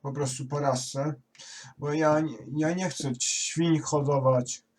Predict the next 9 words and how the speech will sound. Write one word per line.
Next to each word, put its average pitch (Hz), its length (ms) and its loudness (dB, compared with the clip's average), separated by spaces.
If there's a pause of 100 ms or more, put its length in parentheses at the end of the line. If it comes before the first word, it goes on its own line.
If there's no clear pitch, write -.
(360)
owiec 147 520 6
czy 139 340 -4
coś. 123 360 0
Ja 156 120 6
chcę 151 240 0
bydło 151 360 6
mleczne 151 420 0
p-, 139 180 -6 (240)
hodować 143 720 0